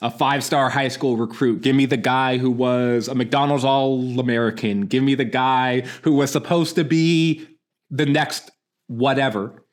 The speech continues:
because the talent base was there. And,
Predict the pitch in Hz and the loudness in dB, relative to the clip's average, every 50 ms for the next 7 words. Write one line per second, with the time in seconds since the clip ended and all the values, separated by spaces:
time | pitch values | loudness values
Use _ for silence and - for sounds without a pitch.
0 | _ _ - 135 - 165 151 127 - 135 127 - - 147 147 156 156 139 110 113 | _ _ -4 -2 0 -2 -2 -2 -2 -4 -4 -2 -2 -2 0 0 -2 -4 -4 -4
1 | 113 123 120 113 - - 120 104 - - 107 101 92 92 113 120 - - _ _ | -2 -2 -2 -2 -2 -4 -6 -6 -4 -4 -4 -4 -2 -4 -6 -8 -12 -18 _ _
2 | _ _ - - _ _ _ _ _ 131 123 123 120 117 113 110 107 104 101 101 | _ _ -20 -20 _ _ _ _ _ -6 -4 -2 -2 -2 -2 -2 -2 -2 -4 -4
3 | 101 | -8